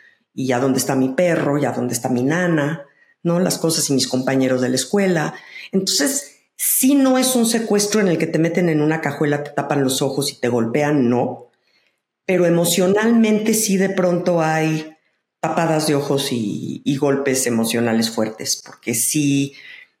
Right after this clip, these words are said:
sí te manejan, ¿no? Sobre todo, eh, hay una parte muy importante. La novela empieza con un párrafo donde habla de una mesa redonda, un teléfono gris de disco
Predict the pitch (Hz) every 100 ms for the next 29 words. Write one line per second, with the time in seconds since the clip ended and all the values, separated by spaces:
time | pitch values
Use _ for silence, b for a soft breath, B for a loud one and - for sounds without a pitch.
0 | _ _ _ _ - 226 - - - 180
1 | 190 208 160 165 165 175 170 151 147 156
2 | 170 156 156 185 196 202 202 - - 151
3 | 147 143 143 - 160 196 180 - 160 190
4 | 170 170 170 - 165 196 170 180 208 226
5 | 226 196 185 190 175 160 170 165 165 156
6 | 160 165 160 170 143 143 147 156 156 156
7 | 151 151 147 170 160 147 151 151 143 151
8 | 143 143 139 147 143 135 139 143 151 160
9 | - - 160